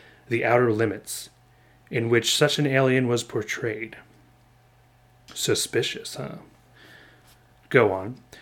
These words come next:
The Hill case was widely discussed. It was made into a nineteen seventy-five T V movie that introduced the idea that short, gray alien abductors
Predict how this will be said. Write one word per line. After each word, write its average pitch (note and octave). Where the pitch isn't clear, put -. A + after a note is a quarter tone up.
The C3+
Hill F3+
case G2
was A2
widely F#3+
discussed. -
It C3+
was C3
made F3
into D#3+
a C3
nineteen D#3+
seventy-five D#3
T D3
V D3+
movie A2
that A2+
introduced C#3+
the C3+
idea A#2+
that G#2+
short, F3
gray C#3
alien D#3
abductors A2+